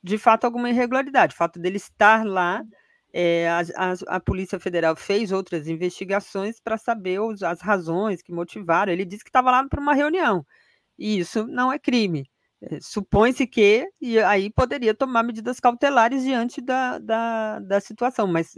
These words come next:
isso em si não configura crime, teria que ter outros elementos, e aí talvez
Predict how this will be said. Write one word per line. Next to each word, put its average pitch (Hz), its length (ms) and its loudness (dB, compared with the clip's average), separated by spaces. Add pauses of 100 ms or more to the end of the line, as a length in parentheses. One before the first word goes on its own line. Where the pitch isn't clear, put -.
isso 214 480 -6
em 262 160 4
si 262 280 0
não 320 180 0
configura 285 560 -2
crime, 165 380 -4
teria 175 280 -2
que - 120 -8
ter 208 160 4
outros 208 420 0
elementos, 233 600 -2
e 185 40 -2
aí 175 140 -2
talvez 185 480 -4